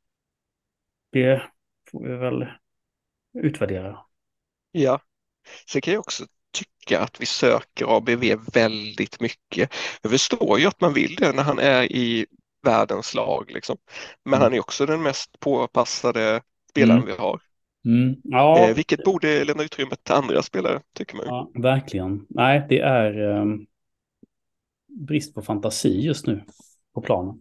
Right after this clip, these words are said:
Speaker 2: Ja.
Speaker 1: Ehm, i alla fall i såna här matcher. Ja, vi får väl se hur det går i, på lördag då, men, ehm.
Speaker 2: Och ta ett kvartssamtal med Tofa annars.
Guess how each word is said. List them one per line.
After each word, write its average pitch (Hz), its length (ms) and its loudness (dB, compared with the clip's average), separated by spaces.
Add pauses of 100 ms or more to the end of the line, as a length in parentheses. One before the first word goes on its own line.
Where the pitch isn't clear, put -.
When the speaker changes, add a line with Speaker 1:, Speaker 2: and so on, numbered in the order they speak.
(760)
Speaker 2:
Ja. 120 260 2 (840)
Speaker 1:
Ehm, 110 460 -12
i - 40 -6
alla 117 140 0
fall 117 200 0
i 101 40 -6
såna 113 180 -4
här 95 80 -2
matcher. 113 260 -4 (100)
Ja, 139 380 2
vi 139 140 -6
får 147 120 -6
väl 147 80 -2
se 123 220 0
hur 117 100 -4
det 123 80 -4
går 104 420 -6
i, 107 360 -8 (640)
på 123 60 -14
lördag - 340 -8
då, 107 100 -10
men, 113 340 -12
ehm. 110 200 -16 (380)
Speaker 2:
Och 147 60 -10
ta 151 100 2
ett - 120 -4
kvartssamtal - 800 -4
med 120 260 -4
Tofa - 340 -4
annars. 127 380 -2